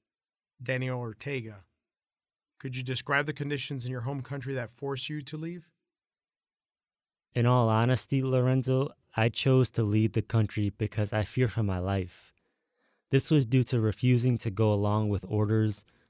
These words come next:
Speaker 2: that go against my values and principles. In Nicaragua, there is a complete destruction and dismantling of democracy currently going on at the hands of the Sandinistas.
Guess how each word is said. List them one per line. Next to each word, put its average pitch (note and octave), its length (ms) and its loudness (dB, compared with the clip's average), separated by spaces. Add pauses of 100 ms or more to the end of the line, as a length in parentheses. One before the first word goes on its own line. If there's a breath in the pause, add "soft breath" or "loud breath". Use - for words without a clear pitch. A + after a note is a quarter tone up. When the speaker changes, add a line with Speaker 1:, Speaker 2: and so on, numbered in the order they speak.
(140)
Speaker 2:
that G#2+ 180 -2
go A#2+ 140 4
against A2+ 360 2
my G#2 180 0
values G#2+ 720 2 (120)
and A#2 300 4
principles. G#2+ 760 -4 (1000)
In A2 100 0
Nicaragua, A#2 800 2 (600)
there A#2+ 200 4
is A2+ 120 2
a A2+ 60 -2
complete C3+ 560 2
destruction B2 680 0
and G#2+ 180 -2
dismantling A2 800 0
of G2 140 -4
democracy G2+ 760 -2 (100)
currently B2+ 400 0
going G#2+ 360 0
on G2+ 340 -2 (400 soft breath)
at A2+ 100 -2
the A2+ 100 0
hands A2 300 2
of G2+ 100 -2
the G2+ 80 -4
Sandinistas. G2 1000 -4